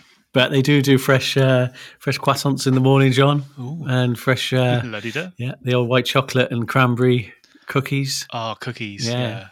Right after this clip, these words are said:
Speaker 2: What I was just thinking about today was we talked a little bit about, you know, like, um, careers, I suppose, with bands
Speaker 1: Yeah.
Speaker 2: and, like, musicians and, like, songwriting careers. 'Cause we've talked about this topic quite often, and it was, it, I suppose it came up a little bit today in the funding meeting, was around about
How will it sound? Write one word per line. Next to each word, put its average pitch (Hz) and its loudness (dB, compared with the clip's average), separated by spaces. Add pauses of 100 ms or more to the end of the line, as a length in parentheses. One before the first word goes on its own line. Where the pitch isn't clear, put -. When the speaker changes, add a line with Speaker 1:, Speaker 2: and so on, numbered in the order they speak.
Speaker 2:
What 240 -2
I - -4
was 208 -4
just - -4
thinking 180 -4
about 127 -6
today 135 0
was 120 -8
we 143 -20
talked 185 -4
a 180 -8
little 175 -2
bit 143 -6
about, 127 -8
you 131 -14
know, 127 -10
like, 123 -12 (260)
um, 117 -12 (140)
careers, 123 -6
I 101 -10 (220)
suppose, 107 -12 (240)
with 110 -18
bands 95 -6
Speaker 1:
Yeah. - -8 (200)
Speaker 2:
and, 101 -12
like, 98 -18
musicians 104 -14
and, 101 -18
like, 101 -18
songwriting 107 -10
careers. - -20
'Cause 131 -10
we've 185 -2
talked 120 -8
about 104 -16
this 101 -14
topic - -14
quite 110 -16 (100)
often, 107 -18 (140)
and 104 -12
it 107 -14
was, 110 -16
it, 131 -10
I 123 -2
suppose 131 -2
it 127 -16
came 135 -4
up 120 -10
a - -10
little 117 -10
bit 101 -18
today 110 -12
in 101 -14
the 101 -20
funding 120 -6
meeting, 104 -18
was 104 -14
around 113 -12
about 107 -12